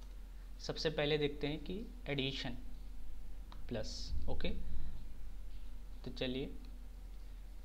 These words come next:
इनको ऐड कीजिए। ऐड कैसे करेंगे? एक्स प्लस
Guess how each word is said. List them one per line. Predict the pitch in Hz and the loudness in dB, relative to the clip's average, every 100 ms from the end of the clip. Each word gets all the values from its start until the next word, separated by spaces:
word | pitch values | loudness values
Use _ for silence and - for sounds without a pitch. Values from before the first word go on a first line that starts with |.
| - - - - - - - - - - - - - | -10 -10 -8 -8 -8 -8 -8 -8 -8 -8 -10 -10 -6
इनको | 139 139 139 - | -4 0 -2 0
ऐड | 127 139 131 | 2 4 4
कीजिए। | 139 127 135 202 - - - - - - - - - - - - - - - - - | 2 2 0 -2 -4 -6 -6 -8 -10 -10 -12 -12 -12 -12 -12 -12 -12 -12 -10 -10 -6
ऐड | 139 139 | -4 -4
कैसे | 135 135 | -4 -4
करेंगे? | 131 135 139 - - | -4 -4 -4 -6 -2
एक्स | 143 - - | -4 -4 -8
प्लस | - 135 147 | -4 -2 -2